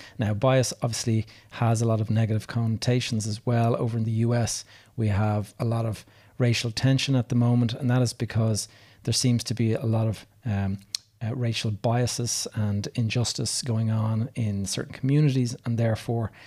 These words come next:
that is another form of bias.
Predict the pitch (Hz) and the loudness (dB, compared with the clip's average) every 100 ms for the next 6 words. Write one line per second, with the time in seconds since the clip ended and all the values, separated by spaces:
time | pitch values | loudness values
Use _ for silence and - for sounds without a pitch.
0 | - - - 120 131 - 120 113 - - | -20 -18 0 2 2 2 0 0 -2 -8
1 | _ - 117 127 117 127 113 101 - 120 | _ -2 2 4 4 2 0 0 2 2
2 | 107 - | 2 -4